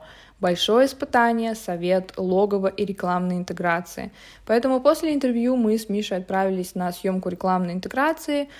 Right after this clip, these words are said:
снимали там кофе и так далее. Не было времени обсуждать,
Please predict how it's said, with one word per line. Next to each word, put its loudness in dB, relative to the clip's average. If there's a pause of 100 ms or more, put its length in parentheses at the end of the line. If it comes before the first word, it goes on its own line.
(240)
снимали -2
там -6
кофе -2
и 0
так -4
далее. 2 (280)
Не 6
было 4
времени 4
обсуждать, -2